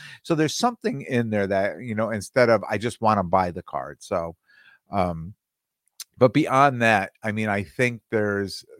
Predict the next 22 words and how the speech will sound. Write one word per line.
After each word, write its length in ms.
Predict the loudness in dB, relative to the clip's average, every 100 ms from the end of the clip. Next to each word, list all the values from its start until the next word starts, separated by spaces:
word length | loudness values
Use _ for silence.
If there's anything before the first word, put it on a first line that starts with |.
| -20 _
you 100 | -8
know, 120 | -4 -2
there's 220 | -2 -2
so 340 | -2 2 2
many 340 | 2 0 -2 -4
legitimate 760 | -6 -8 -4 -4 -2 -6 -8 _
people, 580 | -8 -6 -2 -2 -4 -10 -20 _ _
uh, 220 | 2 2
because 280 | 2 -2 4
I 140 | 4
just 180 | 4 -2
been 140 | -2 2
buying 280 | 2 2
a 60 | -4
ton 240 | -6 -4
of 80 | -4
stuff 240 | -4 -6 -6
and 120 | -12
haven't 380 | -4 -2 -2 -4
really 200 | -2 -2
run 380 | 0 0 0 -4
into 460 | -8 -6 -6 -6